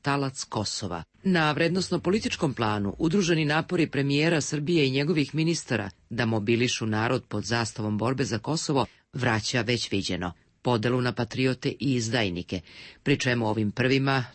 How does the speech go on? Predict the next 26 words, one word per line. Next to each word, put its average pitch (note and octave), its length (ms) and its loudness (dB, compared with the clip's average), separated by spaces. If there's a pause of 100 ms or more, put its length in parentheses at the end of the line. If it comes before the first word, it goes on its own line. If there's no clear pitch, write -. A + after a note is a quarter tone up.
to F#2+ 260 -4
idealno B2+ 480 2
služi C#3 400 -2
kao C#3+ 240 0
alibi C#3 360 2
za D3 140 -2
neotesanost, A2+ 840 -2
primitivnost, G#2+ 840 -2
bahatost, - 840 -6
nerad G2 560 -2
i A#2 100 -4
neodgovornost. F2+ 880 -4 (340)
Paljenje C3 400 2
američke C3 420 0
ambasade C#3 600 0
i B2 120 4
iživljavanje C3 680 2
rulje D3+ 280 2
na C3+ 140 2
drugim D3+ 340 0
diplomatskim C3+ 580 0
predstavništvima, B2 840 -2 (160)
pošto A2 280 0
nije B2 200 4
adekvatno B2 560 0
osuđeno, C3+ 500 2